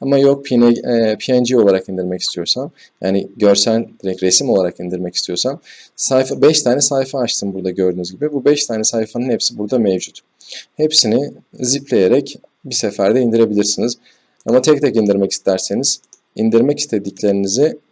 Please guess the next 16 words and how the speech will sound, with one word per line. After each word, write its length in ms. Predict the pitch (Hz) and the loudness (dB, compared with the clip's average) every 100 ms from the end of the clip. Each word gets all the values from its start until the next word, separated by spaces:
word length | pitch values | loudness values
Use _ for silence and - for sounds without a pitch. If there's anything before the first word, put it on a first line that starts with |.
| _ _ _ | _ _ _
seçili 720 | - - - - 147 - 135 | -10 -10 -8 -8 -6 -6 -4
hale 400 | 120 95 120 139 - - | -2 0 2 0 -4 -4
getiriyorsunuz. 640 | 113 - 101 98 - 95 | -4 -4 -4 -4 -4 -2
Örnek 240 | 120 120 | 2 2
olarak 240 | 110 107 113 | 2 0 -2
sayfa 380 | 113 110 117 101 | -2 -2 -4 -2
birin, 240 | 113 120 _ - - _ _ _ 101 | -2 -2 _ -20 -20 _ _ _ -2
yani 240 | 101 98 | 0 0
tasarım 540 | - 104 117 113 113 | 0 0 2 2 2
bir 200 | 107 117 | 2 2
ismini 440 | 95 101 - 90 90 | 2 -2 -2 -2 -2
verdiğim 400 | 90 85 120 127 | -2 -2 -4 -2
tasarımı 580 | 113 98 92 92 123 - _ _ _ _ _ | -4 -2 -2 -2 -2 -4 _ _ _ _ _
buna 200 | - 104 | 0 2
basarak 600 | 95 95 92 104 131 - _ _ _ _ _ _ | 2 0 0 0 -2 -8 _ _ _ _ _ _
indiriyorum. 460 | 104 90 90 - | -6 -4 -6 -10